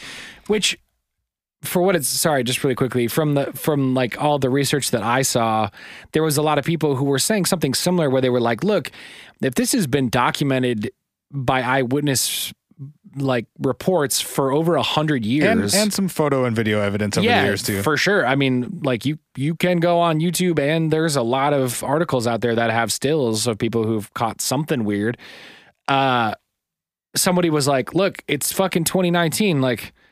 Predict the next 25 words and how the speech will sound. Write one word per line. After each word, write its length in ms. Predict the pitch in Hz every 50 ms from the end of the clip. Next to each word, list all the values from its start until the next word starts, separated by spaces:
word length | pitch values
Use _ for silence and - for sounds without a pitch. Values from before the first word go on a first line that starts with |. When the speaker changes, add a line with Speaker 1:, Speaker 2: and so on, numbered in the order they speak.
| _ _ _ _ _
Speaker 1:
can 140 | - 165 160
we 120 | 165 160 147
please 380 | - 156 180 208 196 180 160 -
just 200 | 170 147 - -
put 160 | 160 160 151
up 160 | 151 147 -
some 680 | - - 156 143 143 143 139 139 139 135 135 135 123 -
nonstop 580 | 139 135 131 127 139 147 147 - 165 160 156 -
recording 560 | 156 143 - 160 156 147 143 143 139 139 135
devices 1040 | 131 131 120 139 175 175 151 - 117 107 110 120 139 156 156 95 87 - - - -
Speaker 2:
Yeah. 120 | - 151 135
Speaker 1:
and, 340 | 127 127 127 127 123 123 117
like, 240 | 120 120 113 98
let 180 | 107 113 117 123 143
'em, 320 | 143 139 139 135 131 113 120
let 160 | 131 131 143
'em 120 | 139 127
ride 360 | 113 117 123 135 147 143 135
in 80 | 131 123
the 80 | 120 113
area 560 | 120 143 180 160 110 101 104 107 107 113 123
for 220 | - - 135 120
long 240 | 110 117 120 117 117
enough 260 | 117 120 117 113 -
to, 260 | - 127 120 107 101